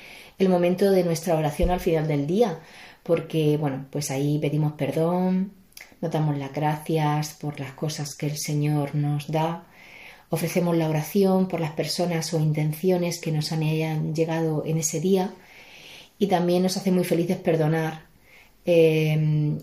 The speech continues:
a veces, como con tus propias fuerzas no puedes, pues también se los pones a los pies del Señor. Y, y, bueno, pues todo eso, en definitiva, nos hace más felices.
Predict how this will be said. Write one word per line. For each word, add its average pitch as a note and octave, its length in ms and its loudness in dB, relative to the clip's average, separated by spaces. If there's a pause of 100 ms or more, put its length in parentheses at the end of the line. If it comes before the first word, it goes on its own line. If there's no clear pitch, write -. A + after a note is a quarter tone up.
a F3 100 -2
veces, F#3+ 240 0
como E3+ 260 0
con D#3+ 140 0
tus D#3 120 -2
propias E3 300 0
fuerzas F#3+ 420 0
no E3 160 0
puedes, F3+ 540 2 (240)
pues - 160 -10
también D#3+ 220 0
se E3+ 100 -2
los D#3 120 0
pones D#3+ 280 -2
a D#3 60 -4
los D3+ 160 -4
pies D3+ 240 -2
del D3+ 120 -2
Señor. D3+ 440 -2 (960)
Y, F3 440 2 (560)
y, E3+ 400 0
bueno, D3+ 240 0
pues D#3+ 160 0
todo E3+ 200 2
eso, E3+ 380 -2 (180)
en F3 200 0
definitiva, D#3+ 540 0
nos D#3+ 200 -2
hace D#3+ 160 -6
más D3 160 -2
felices. C#3+ 600 -8